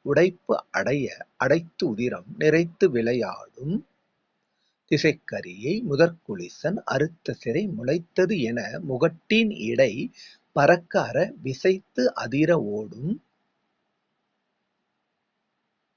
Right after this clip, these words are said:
சினத்தவுணர் எதிர்த்தரன களத்தில் வெகு குறைத்தலைகள் சிரித்து எயிறு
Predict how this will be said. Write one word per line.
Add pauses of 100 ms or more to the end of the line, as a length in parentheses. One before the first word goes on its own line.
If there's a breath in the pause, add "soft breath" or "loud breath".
(960)
சினத்தவுணர் (180)
எதிர்த்தரன
களத்தில்
வெகு (120)
குறைத்தலைகள்
சிரித்து (140)
எயிறு